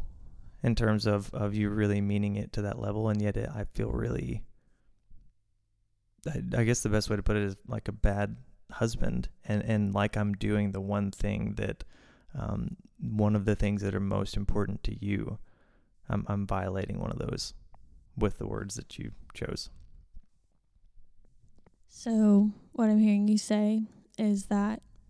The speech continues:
Speaker 2: you feel like a bad husband when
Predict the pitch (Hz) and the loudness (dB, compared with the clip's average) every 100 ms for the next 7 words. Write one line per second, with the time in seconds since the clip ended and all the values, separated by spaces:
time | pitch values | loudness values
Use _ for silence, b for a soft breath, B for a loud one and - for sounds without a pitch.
0 | - - 214 202 196 196 202 - - 208 | -20 -8 2 6 6 6 4 -2 -2 2
1 | 190 185 202 202 202 190 190 196 - 233 | 2 2 0 -2 -4 -6 -6 -8 -6 -8
2 | 233 233 - _ _ - 208 208 196 196 | -6 -8 -12 _ _ -4 4 6 6 4
3 | 196 202 | 2 -2